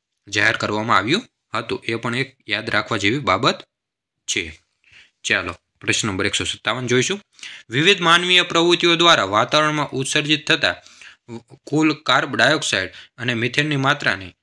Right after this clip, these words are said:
શું કહેવામાં આવે છે? તો આ કાર્બન ડાયોક્સાઇડ અને મિથેનની માત્રાને ઓપ્શન સી, કાર્બન ફૂટપ્રિન્ટ કહેવામાં આવે છે.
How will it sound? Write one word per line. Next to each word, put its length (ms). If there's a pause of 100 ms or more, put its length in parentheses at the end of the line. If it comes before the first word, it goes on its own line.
શું 220
કહેવામાં 380
આવે 260 (240)
છે? 360
તો 60
આ 140
કાર્બન 420
ડાયોક્સાઇડ 380
અને 160
મિથેનની 440
માત્રાને 520 (800)
ઓપ્શન 360
સી, 340 (320)
કાર્બન 440 (320)
ફૂટપ્રિન્ટ 580 (100)
કહેવામાં 400
આવે 320 (520)
છે. 300